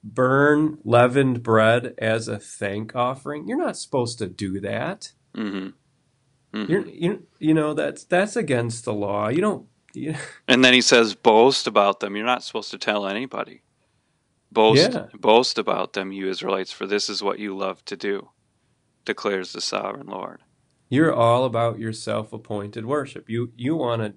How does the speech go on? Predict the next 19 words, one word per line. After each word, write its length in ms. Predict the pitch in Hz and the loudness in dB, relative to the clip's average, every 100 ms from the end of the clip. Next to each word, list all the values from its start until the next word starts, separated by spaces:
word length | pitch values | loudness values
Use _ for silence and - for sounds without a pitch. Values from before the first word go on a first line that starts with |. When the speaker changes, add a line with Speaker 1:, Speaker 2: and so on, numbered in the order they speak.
| _ | _
Speaker 1:
you 200 | 110 120 | -6 -4
wanna 480 | 147 113 107 107 107 - _ _ _ _ _ | -2 -2 -2 -4 -6 -12 _ _ _ _ _
worship 420 | 113 120 117 117 | -2 0 0 -6
God 300 | 123 120 123 | -2 -2 -2
however 380 | 123 131 135 143 | -2 0 0 -2
you 240 | 143 160 220 | -2 -2 0
wanna 340 | 262 98 104 | 0 -2 -4
worship 360 | 101 98 - 87 | -8 -10 -12 -10
God, 280 | 98 98 101 | -8 -6 0
not 200 | 113 117 | 0 0
a, 140 | 117 117 | -2 -2
not 240 | 117 113 | -2 -2
how 200 | 117 113 | -2 -2
he 220 | 110 131 | -2 -4
wants 380 | 123 107 101 - | -2 -2 -4 -8
you 80 | 98 | -18
to 80 | 98 | -16
worship 400 | 101 - - 92 | -16 -16 -20 -20
him. 160 | 95 | -20